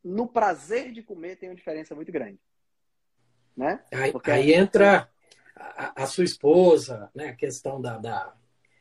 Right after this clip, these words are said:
Speaker 2: do, do livro, do seu livro também, que fala um pouquinho
Speaker 1: Ah,
Speaker 2: dessa
Speaker 1: sim.
Speaker 2: parte.
Speaker 1: Minha, minha, minha esposa não, mas minha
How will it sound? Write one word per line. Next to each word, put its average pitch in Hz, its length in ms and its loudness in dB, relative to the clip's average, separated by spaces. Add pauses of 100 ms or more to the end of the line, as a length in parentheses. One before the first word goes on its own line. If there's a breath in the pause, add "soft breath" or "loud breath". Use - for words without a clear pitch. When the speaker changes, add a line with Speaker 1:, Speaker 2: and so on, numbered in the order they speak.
(340)
Speaker 2:
do, 120 240 -10
do 143 160 4
livro, 160 360 6
do 135 140 0
seu 151 240 2
livro 139 420 0
também, 120 420 -6
que - 80 -20
fala 120 240 -2
um 117 80 -8
pouquinho 113 440 -8
Speaker 1:
Ah, 175 260 4
Speaker 2:
dessa 185 180 -4
Speaker 1:
sim. 147 140 -18
Speaker 2:
parte. 104 440 -8
Speaker 1:
Minha, 196 240 -12
minha, 196 380 -10
minha 165 180 -14
esposa 190 340 -16
não, 156 160 -14
mas 135 200 -20
minha 156 180 -14